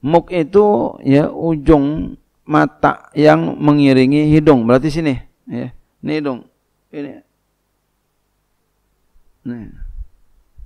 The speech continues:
Iya. Wa lahazin.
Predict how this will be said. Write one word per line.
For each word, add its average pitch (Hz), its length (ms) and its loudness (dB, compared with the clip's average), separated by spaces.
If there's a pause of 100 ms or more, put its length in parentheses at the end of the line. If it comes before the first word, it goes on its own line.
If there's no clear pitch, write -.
(1120)
Iya. 107 320 -14 (1800)
Wa 160 480 8
lahazin. 151 960 0